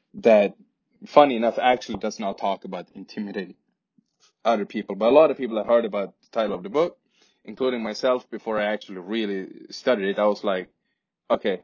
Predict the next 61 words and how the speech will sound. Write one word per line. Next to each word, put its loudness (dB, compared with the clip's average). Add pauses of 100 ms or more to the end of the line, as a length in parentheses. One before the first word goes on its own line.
win -6
through -8
intimidation, -6
what -6
the -12
fuck -6
does -12
that -2
mean?" -12
They're -2
like, -4
"Oh, 0
well, -4 (320)
have 4
a -2
nice -2
suit, -8
have 0
this, -4
you -6
intimidate -6
other -6
people." -10
I 0
was -2
like, -10
"What -6
the -20
fuck -10
is -18
this?" -4
And -4
then 6
I 6
actually -6
read 4
the 0
book, -2 (480)
and -4
basically 2
what -2
it's -8
saying -4
is, -14
like, -10
just -12 (600)
really, 4
like, -2
be 0
well, 0 (100)
well 2
prepared, -4
just -14
win, -4
right? -6 (420)
So -4
the -10
title 4
is -8
a -12
bit -8